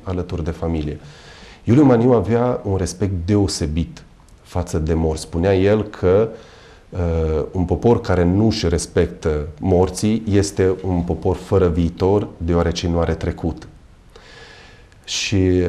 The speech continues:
ceea ce am aflat de la săteni, eu am avut privilegiul de a întâlni oameni care l-au cunoscut pe Maniu. Și mi-au povestit că atunci când venea acasă, niciodată nu intra în casă să-i salute pe cei din casă,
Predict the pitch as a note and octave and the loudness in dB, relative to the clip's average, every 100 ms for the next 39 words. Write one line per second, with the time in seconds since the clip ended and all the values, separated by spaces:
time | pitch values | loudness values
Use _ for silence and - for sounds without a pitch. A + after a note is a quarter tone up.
0 | - - C3 C3 B2+ A2 - A#3+ - G2 | -2 -2 -2 0 0 0 0 -2 0 2
1 | F#2 E2+ - - E2+ D#2 E2 A#2+ B2+ G#2 | 2 0 -4 -2 -2 0 4 6 6 6
2 | A#2 B2 - - - G2 G2 A2 G#2 G2+ | 4 2 -2 -6 0 2 4 2 0 0
3 | F#2+ F#2+ F2+ F#2 G#2 G2+ F#2 E2+ E2 F#2 | 2 2 2 0 0 2 2 2 0 -2
4 | G2 - - - F#2+ F2+ F2 F#2 E2+ - | -6 -10 -10 -4 0 0 -2 -2 -4 -4
5 | D#2 - D#2+ D#2 D2+ D2 C#2+ - - - | -8 -4 -4 -2 -4 -6 -10 -16 -20 -20
6 | - - - - - - - - - G#2+ | -20 -20 -20 -20 -20 -20 -20 -18 -2 2
7 | F#2+ F2+ B2 C3+ C3+ A#2 G#2 C#3 C3+ - | 2 2 0 0 0 -2 -2 0 0 0
8 | G2 F#2+ G#2 F2+ - E2+ D#2 - F2 G2+ | 0 2 2 0 -2 -6 -6 -6 -6 -6
9 | - - - - G#2+ C#3 B2 F#2 C3 G2+ | -10 -18 -14 -2 2 2 0 0 0 -2
10 | - D#2 E2 - - - F2+ A#2 F#2+ E2+ | -4 -4 -4 -10 -20 -10 -4 -2 -2 -2
11 | E2+ D#2+ D#2 F2+ F2 - E2 E2 - E2 | -2 -2 -2 -2 -2 -4 -6 -6 -4 -2
12 | F#2 - - - E2 D2+ D#2 D2+ D2+ D2+ | -2 -2 -4 -4 -4 -4 -6 -6 -8 -8
13 | - G2+ | -6 -6